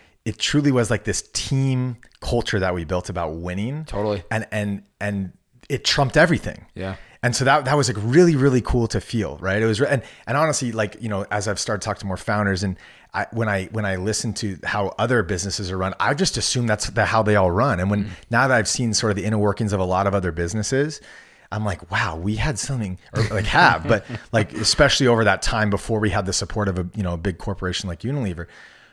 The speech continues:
Speaker 1: we just had this incredible winning culture that, like, we didn't waste time on bullshit. We
Speaker 2: Yeah.
Speaker 1: only
Speaker 2: Yeah.
Speaker 1: did what mattered, and it was about winning,
Speaker 2: Yeah.
Speaker 1: period.
Speaker 2: Yeah. No, I would say, uh, even come, when I came in, I think I was employee number twenty-three,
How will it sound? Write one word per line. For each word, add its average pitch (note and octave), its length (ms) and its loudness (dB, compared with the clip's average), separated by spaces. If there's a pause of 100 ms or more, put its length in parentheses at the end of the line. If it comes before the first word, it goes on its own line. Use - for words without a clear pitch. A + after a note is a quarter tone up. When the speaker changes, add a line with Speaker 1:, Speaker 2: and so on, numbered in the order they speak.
(120)
Speaker 1:
we A2 80 0
just C#3+ 160 2
had C#3+ 140 0
this A2+ 160 -2
incredible G2 880 -2
winning F#2 420 -2
culture F2 400 -4
that, F2+ 200 0
like, F2+ 180 -4 (200)
we A2 80 -4
didn't A#2+ 480 -2
waste G#2 300 0
time F#2+ 260 -2
on F2 140 -2
bullshit. E2+ 420 -4
We F#2+ 120 -8
Speaker 2:
Yeah. F#2 180 -4
Speaker 1:
only C3+ 640 4
Speaker 2:
Yeah. F#2 160 -6
Speaker 1:
did G#2 380 4 (160)
what A#2 160 0
mattered, G#2 420 2
and A2+ 100 2
it G#2+ 40 0
was G#2 120 0
about F2 280 -2
winning, F2 420 -2
Speaker 2:
Yeah. G#2 240 -2
Speaker 1:
period. A#2+ 400 6 (160)
Speaker 2:
Yeah. G2 300 -6 (360)
No, A#2 220 2
I G#2+ 160 0
would A2+ 160 -4
say, A2 320 0
uh, G2+ 280 0 (120)
even A2+ 240 -6
come, G#2+ 240 -6
when G#2+ 120 -2
I G#2+ 100 0
came G#2+ 180 -6
in, G2+ 80 -2
I G2+ 140 0
think G2 160 -8
I G2 40 -4
was F#2+ 220 -6
employee G#2 400 -6
number G2 160 -6
twenty-three, G2+ 920 -4